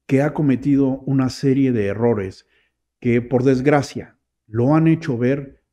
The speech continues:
prácticamente, perdóneme usted la expresión, como un violador serial de la Constitución. Yo no creo que sea eso el presidente.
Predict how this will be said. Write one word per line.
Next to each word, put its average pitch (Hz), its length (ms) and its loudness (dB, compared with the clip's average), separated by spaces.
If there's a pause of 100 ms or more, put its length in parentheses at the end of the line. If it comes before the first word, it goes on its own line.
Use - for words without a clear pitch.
(100)
prácticamente, 123 960 -2
perdóneme 107 500 -4
usted 110 200 -8
la 104 100 -4
expresión, 117 680 -8 (380)
como 117 300 2
un 165 340 2
violador 110 880 0
serial 113 600 -4
de 127 100 -4
la 98 160 -6
Constitución. 95 760 -10 (180)
Yo 180 180 4
no 220 180 0
creo 180 340 2
que 117 140 -4
sea 110 260 -4
eso 104 220 -8
el 90 100 -8
presidente. 76 540 -20